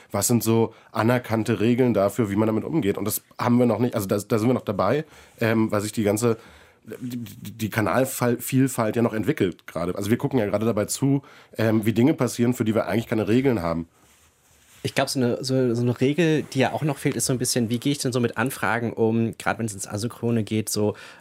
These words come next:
Speaker 2: ähm, was das, was zum Beispiel das Wochenende angeht. Äh, muss ich eine, eine E-Mail direkt am Wochen-, oder, oder eine Anfrage, eine Chatnachricht, äh, Spruch auf meine Mailbox, WhatsApp-Nachricht,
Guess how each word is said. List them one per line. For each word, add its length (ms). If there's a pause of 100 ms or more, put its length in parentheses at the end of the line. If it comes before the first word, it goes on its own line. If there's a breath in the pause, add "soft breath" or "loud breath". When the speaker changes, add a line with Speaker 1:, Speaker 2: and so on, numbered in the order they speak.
Speaker 2:
ähm, 380 (400)
was 380 (100)
das, 480 (260)
was 200
zum 100
Beispiel 180
das 80
Wochenende 400
angeht. 340 (320 loud breath)
Äh, 140
muss 160
ich 140
eine, 160
eine 320
E-Mail 260
direkt 240
am 80
Wochen-, 220
oder, 160
oder 80
eine 160
Anfrage, 320
eine 100
Chatnachricht, 840
äh, 460
Spruch 240
auf 140
meine 240
Mailbox, 520
WhatsApp-Nachricht, 720